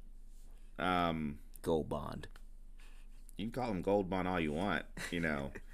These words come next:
Speaker 2: <laughs>
Speaker 1: he's making billions. I'm not. So, you know, as far as I'm concerned, he's winning. Okay. <laughs> Um, so, look,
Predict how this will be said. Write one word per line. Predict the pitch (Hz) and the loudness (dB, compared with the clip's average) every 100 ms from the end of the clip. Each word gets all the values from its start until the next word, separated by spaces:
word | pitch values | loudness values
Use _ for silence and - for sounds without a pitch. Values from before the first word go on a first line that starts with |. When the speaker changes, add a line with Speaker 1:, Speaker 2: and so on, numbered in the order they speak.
| - | -8
Speaker 2:
<laughs> | - - - - | -8 -8 -4 -2
Speaker 1:
he's | 98 92 | 0 4
making | 107 101 87 | 4 4 0
billions. | 87 85 87 98 98 | 2 4 4 4 2
I'm | 71 90 | 2 2
not. | 73 76 80 - | 2 2 0 -2
So, | - 82 73 | 0 2 2
you | 85 82 | 0 0
know, | 73 73 85 - - - - - - | 2 0 -4 -10 -12 -10 -10 -8 0
as | 87 85 | 2 2
far | 104 101 | 8 8
as | 87 | 8
I'm | 98 | 6
concerned, | 104 87 92 92 | 2 2 4 4
he's | 95 85 | 4 4
winning. | 95 98 76 - - - - - - - - - - - - - - - - | 4 4 2 -2 -8 -12 -12 -12 -14 -8 -8 -8 -12 -14 -14 -14 -14 -10 0
Okay. | 85 92 82 82 - 120 - | 2 6 6 6 6 6 12
<laughs> | 202 - 160 - 120 - - - - - - - - - | 12 12 8 8 2 0 -2 -10 -8 -8 -10 -10 -8 6
Um, | 95 98 95 92 92 - - - - - - - - - - - - - - - - - | 10 12 10 8 4 -2 -12 -14 -14 -14 -12 -14 -14 -14 -14 -14 -14 -14 -14 -14 -12 -4
so, | - 113 104 101 - - - - - | 8 10 10 8 2 -4 -6 -8 -4
look, | 98 92 82 | 2 4 4